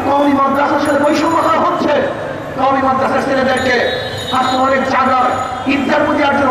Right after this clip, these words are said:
অযোগ্য ঘোষণা করা হচ্ছে। আজকে যেই মাসআলাগুলি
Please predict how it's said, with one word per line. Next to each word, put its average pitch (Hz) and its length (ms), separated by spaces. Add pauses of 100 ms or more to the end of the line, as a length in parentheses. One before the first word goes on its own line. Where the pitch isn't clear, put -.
অযোগ্য - 240 (100)
ঘোষণা 277 280
করা 254 140
হচ্ছে। 254 240 (640)
আজকে 254 220 (100)
যেই 254 160 (240)
মাসআলাগুলি 311 760